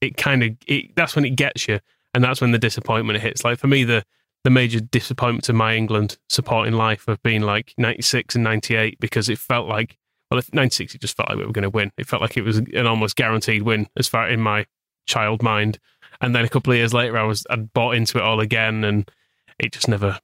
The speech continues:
it never really happened. I think since two thousand and six probably was the last year I, I had any real hopes of us doing anything. Uh, so it's, it's been easy. You know, the, I feel like two thousand and six to kind of the, the last World Cup, they were like the kind of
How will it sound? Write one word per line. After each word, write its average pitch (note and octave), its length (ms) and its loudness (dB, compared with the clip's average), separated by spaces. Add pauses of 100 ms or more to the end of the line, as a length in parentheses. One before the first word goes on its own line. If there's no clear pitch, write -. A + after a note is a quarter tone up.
(120)
it C3+ 100 0
never C3 180 4
really A2+ 220 2
happened. G#2+ 380 -2
I C#3 60 0
think D#3 220 0
since D3 420 2 (240)
two C3 160 4
thousand B2 280 2
and A2+ 100 2
six - 360 0
probably G#2 360 0
was G#2 120 0
the G#2+ 80 0
last G#2+ 280 -2
year G#2 200 0
I, G#2+ 300 -2
I A2 140 0
had A2 360 -2
any G#2 200 2
real G#2 280 0
hopes - 340 -4
of G#2+ 80 -2
us G2 100 0
doing G#2+ 240 2
anything. G2+ 360 0 (540)
Uh, G2+ 240 -2
so A#2 180 -2
it's, - 200 -2 (640)
it's C#3+ 100 -2
been E3+ 200 4
easy. C3+ 220 4
You C3+ 80 2
know, E3 140 -2
the, E3+ 200 4
I F3+ 60 -2
feel G3 160 2
like D#3 100 2
two F#3+ 100 0
thousand E3 260 2
and D3+ 80 2
six - 280 0
to C3 80 0
kind C3 180 2
of A#2+ 240 -2 (440)
the, B2+ 440 0 (100)
the C3 180 0
last B2+ 220 0
World A#2 200 2
Cup, A#2 240 -2 (360)
they C3 140 4
were B2 140 4
like A#2+ 320 -2
the A#2+ 100 0
kind A2+ 220 0
of G#2 220 -4